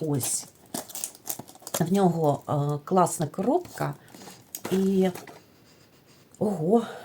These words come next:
він уже прям доноситься, слухайте. І класна бутилочка з містичними знаками. Юля знає, що я, е, такий трохи містик і займаюся ще містичними різними штуками. Містик я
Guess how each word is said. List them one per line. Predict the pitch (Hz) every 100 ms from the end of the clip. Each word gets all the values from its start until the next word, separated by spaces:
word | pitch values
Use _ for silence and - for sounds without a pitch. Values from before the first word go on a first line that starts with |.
| -
він | 175 196
уже | 196 220
прям | 214 214
доноситься, | 202 233 226 - 139 -
слухайте. | 160 165 139 156 147 151 - - _ - - -
І | 185 185 196 196 190
класна | 190 226 277 - 214 196 190
бутилочка | 175 180 240 285 - 190
з | 175
містичними | 180 - 226 - 202 196
знаками. | 175 151 135 - 156 156 - _ - - - -
Юля |
знає, | 170 175 220 214 190 - - - -
що | - -
я, | 165 180 180 175 165 - -
е, | 147 151 151 147 175
такий | 165 - 156
трохи | 165 160 160 156 -
містик | 233 277 - 226 - - - - - -
і | 170 165
займаюся | 160 180 180 185 160 151 - 151
ще | - 170 147 - - -
містичними | 175 - 180 - 160
різними | 165 156 147 151
штуками. | - 285 277 220 196
Містик | 226 233 -
я | -